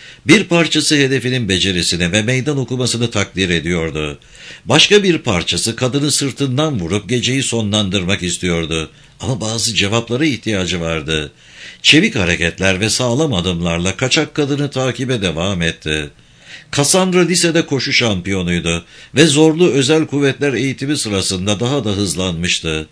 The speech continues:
Army Rangers'taki ilk kadın olarak hızlı olması gerekiyordu. Hedefi bir köşeden daha döndü. Gecenin bu saatinde birkaç köpek ve kedi dışında sokaklar boştu.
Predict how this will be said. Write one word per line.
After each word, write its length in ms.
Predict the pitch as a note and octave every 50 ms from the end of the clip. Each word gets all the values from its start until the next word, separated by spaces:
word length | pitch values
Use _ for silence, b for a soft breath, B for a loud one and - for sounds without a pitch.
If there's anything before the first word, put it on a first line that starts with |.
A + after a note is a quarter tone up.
| B B B B B B B B B
Army 420 | - D3 F3+ G#3 F#3+ C3+ G2+ F2 D#2+ E2
Rangers'taki 800 | G2+ G#2 G2+ F#2 E2+ F#2 F#2+ F2+ - - F#2 F2 F2+ G#2 -
ilk 240 | - D3 D#3+ D#3 -
kadın 240 | - C#3+ C3 F3 F3
olarak 400 | D3+ G2 E2 F2 F2 G2+ G2 -
hızlı 260 | B2+ B2+ A2 A2+ D#3
olması 380 | D#3 C#3+ B2+ A2+ A2 G2 - G#2
gerekiyordu. 800 | F#2+ F#2 F2+ F2+ F2 E2+ E2+ E2+ E2+ E2+ D2+ E2 D#2+ D#2 D2+ - _ _ b b b b b b b
Hedefi 440 | b F2+ E2+ - E3+ - F2+ F2+ D#2+
bir 180 | A#2+ C#3 C3 -
köşeden 540 | - A#2+ A2+ A#2+ A#2 G#2 A2 A2 G#2+ F#2+
daha 240 | E2+ D#2 D#2+ F#2+ G2
döndü. 500 | E2 E2 E2 E2 E2 D2+ D#2+ D#2+ D#2 D#2 D#2 - _ _ _ B B B B B B B B B
Gecenin 460 | - D#3 E3 E3 G3 F#3 G3+ F#3+ F3
bu 80 | F#3+ A3
saatinde 640 | - - A#2 F2+ F2 F2 - F2+ E2+ F#2 G2 F#2
birkaç 440 | F#2 C#3 C#3 C3 - D#3 D#3 D#3 -
köpek 380 | - D3 C3+ - D#3+ D#3+ D#3+ -
ve 120 | G#2 F#2+
kedi 300 | - - A#2+ B2 C#3+ D3
dışında 360 | G2+ E2+ - E2+ E2+ F2 G#2
sokaklar 640 | G2+ - C3 A#2+ - B2+ A#2+ - B2 B2 A#2+ A2 F#2+ F2
boştu. 580 | F#2+ F#2+ F#2 - - - E2+ D#2+ D#2+ D#2 -